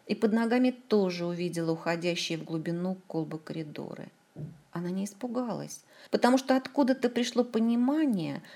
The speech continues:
что все эти переходы как-то связаны с нею, будто возникли по её желанию. Мощный луч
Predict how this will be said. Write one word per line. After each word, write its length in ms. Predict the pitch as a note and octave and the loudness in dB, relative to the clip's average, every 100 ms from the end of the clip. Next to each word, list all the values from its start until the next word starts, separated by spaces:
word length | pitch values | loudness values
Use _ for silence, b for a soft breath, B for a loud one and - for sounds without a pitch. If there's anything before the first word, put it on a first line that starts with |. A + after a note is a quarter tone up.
| B | B
что 180 | - A#3 | 2 2
все 180 | - | 4
эти 140 | C4 B3+ | 2 2
переходы 480 | B3 B3+ - C#4 B3+ | 0 0 2 2 2
как-то 320 | B3+ - B3+ | 0 -2 -4
связаны 540 | - B3 B3 A#3+ B3 | 0 2 2 4 2
с 160 | B3+ - | 0 0
нею, 580 | B3+ B3+ F#3 D3 C#3+ - B B B | 2 4 2 -2 -4 -8 B B B
будто 340 | - A3+ A#3+ A#3+ | 0 2 4 4
возникли 560 | A#3 A#3 B3 A#3+ A#3 | 4 4 2 2 0
по 160 | A3+ A3+ | -2 0
её 220 | A3+ A3 | -2 0
желанию. 760 | A3 A#3+ B3 A3 C#3+ C#3 C3 - _ _ _ _ _ _ _ | -2 -4 -4 -4 -4 -6 -10 -14 _ _ _ _ _ _ _
Мощный 460 | F#3 F#3+ F#3 F#3+ F#3+ | 0 0 0 -2 0
луч 380 | A3 B3+ - | 0 0 -2